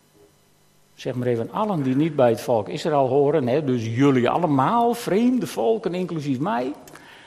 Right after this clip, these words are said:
Voor ons heeft de Heer zijn vaandel omhoog gestoken en daar mogen we trots op zijn.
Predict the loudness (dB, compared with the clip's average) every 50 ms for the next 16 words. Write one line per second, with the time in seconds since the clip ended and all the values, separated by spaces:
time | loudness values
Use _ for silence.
0 | -20 -20 _ -14 -4 0 0 0 2 2 4 4 4 4 4 2 2 0 -2 -6
1 | -10 -12 -16 -20 -20 -2 2 4 6 6 4 2 0 0 0 2 2 2 2 2
2 | 2 2 2 0 0 -4 -10 -6 -4 -2 0 0 -2 -4 -8 -6 0 2 4 4
3 | 4 4 4 2 2 0 0 0 -2 -2 -6 -4 -2 0 0 2 2 4 4 4
4 | 2 0 -2 -6 -10 -6 0 4 6 6 6 4 2 -4 -8 -8 -10 -14 -18 -20
5 | -20 -20 -20 -10 -4 -4 -2 2 4 4 4 4 2 2 2 0 0 -4 -8 -14
6 | -20 -20 -20 -12 -6 -2 0 2 2 0 0 0 0 -2 -2 0 2 4 4 4
7 | 4 0 -2 -4 -4 -4 -4 -4 -4 -6 -8